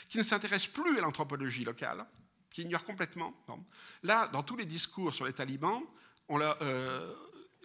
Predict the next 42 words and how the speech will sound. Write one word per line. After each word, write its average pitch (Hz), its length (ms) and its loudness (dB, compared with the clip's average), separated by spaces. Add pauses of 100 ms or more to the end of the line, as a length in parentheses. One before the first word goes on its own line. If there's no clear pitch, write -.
(180)
deux 147 140 6
conditions, 208 720 0
les 147 100 4
femmes 226 240 6
et 214 40 4
le 185 60 0
terrorisme. 139 600 -4 (420)
OK. - 260 -8 (920)
Euh, 131 320 4
le 143 80 -6
terrorisme, 123 420 2
c'est 95 300 -8 (220)
fini. 202 360 -4 (1300)
Bon, 117 120 -10 (220)
euh, 117 60 -6 (640)
euh, 104 260 -4
les 98 80 -6
femmes, 185 200 2
c'est 202 120 -2
un - 20 0
vrai, 165 300 -2
c'est - 100 -6
un 87 80 -4
vrai 165 160 0
problème. 190 460 -2 (720)
Mais 143 400 2
il - 40 -6
faut 135 140 -2
se 107 60 -2
demander 170 260 0
pourquoi 220 400 -2
les 175 80 0
talibans 151 400 -2 (140)
ont 135 120 0
été 123 160 -4
perçus 123 380 -4
à 117 60 0
un - 20 0
moment 110 160 -4
donné 175 220 -4
comme 131 200 -4
légitimes. 190 460 -6